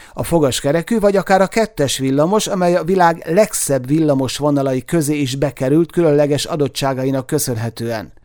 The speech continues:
Nos, ebbe a sorba tartozik a tizenkilences villamos is, hiszen vonala igazi panoráma út a Duna partján, amely Budapest híres látnivalói mellett halad el.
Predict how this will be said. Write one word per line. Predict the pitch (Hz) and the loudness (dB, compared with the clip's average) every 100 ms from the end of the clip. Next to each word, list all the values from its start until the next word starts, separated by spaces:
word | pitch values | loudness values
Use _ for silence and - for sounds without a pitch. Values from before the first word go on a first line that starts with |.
| _ _ _ _ | _ _ _ _
Nos, | 185 185 - | 4 4 4
ebbe | 247 247 208 | -2 2 2
a | 151 | 2
sorba | - 202 156 | 0 2 2
tartozik | - 202 202 175 165 | 4 2 2 -4 -2
a | 160 | -4
tizenkilences | 151 214 165 131 170 156 131 - 123 | -4 -2 -2 -2 -4 -2 -4 -4 -2
villamos | 135 147 143 135 127 - | 0 2 2 2 -2 -4
is, | 214 - | -6 -2
hiszen | 160 - 165 156 | 0 2 2 4
vonala | 240 214 190 | 4 4 2
igazi | 214 185 156 160 | 2 0 0 0
panoráma | - 196 160 147 139 135 139 | 0 2 4 4 2 2 0
út | 165 156 | 0 -2
a | 147 | -2
Duna | 143 147 123 | 2 2 2
partján, | - 190 196 190 185 180 | 0 0 2 2 2 2
amely | - 214 170 | 0 2 4
Budapest | 208 185 156 147 - | 4 4 2 0 0
híres | 190 196 151 - | -2 0 0 0
látnivalói | 160 165 160 147 147 147 131 | 2 2 0 0 4 4 2
mellett | 127 165 190 180 | 2 2 2 0
halad | 117 156 156 143 | 0 2 2 2
el. | 117 98 | -2 -6